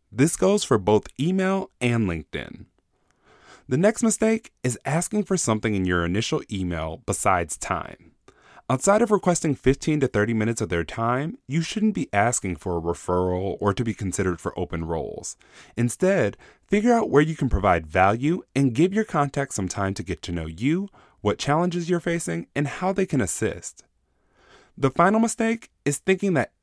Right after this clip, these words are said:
the purpose behind every connection is that the person will get you a job. If this is what you think, you're setting yourself up for failure.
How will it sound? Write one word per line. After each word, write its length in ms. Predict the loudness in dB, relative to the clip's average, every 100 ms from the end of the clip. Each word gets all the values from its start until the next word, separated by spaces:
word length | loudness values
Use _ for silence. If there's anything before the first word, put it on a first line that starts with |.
| _ -4
the 140 | -2
purpose 420 | 2 2 2 0
behind 420 | 0 0 0 0 0
every 240 | 2 2
connection 720 | 0 -2 -2 -2 -2 -2 -2 -4
is 160 | -6 0
that 300 | 2 2 0
the 100 | -4
person 720 | 2 2 2 -2 -4 -6 -8
will 160 | -8 -4
get 320 | -4 -4 -6
you 100 | -6
a 140 | -6 -8
job. 520 | -4 -2 -2 -8 -12 -18 _ _ -20 -20 -20 -20 0
If 160 | 0 2
this 160 | -2
is 140 | -2 0
what 160 | 0
you 80 | 0
think, 400 | -2 -2 -2 -8
you're 200 | -2 0
setting 320 | 0 0 0 0
yourself 420 | 0 -2 -4 -4
up 120 | -6
for 120 | -8
failure. 600 | -6 -2 -2 -4 -10 -20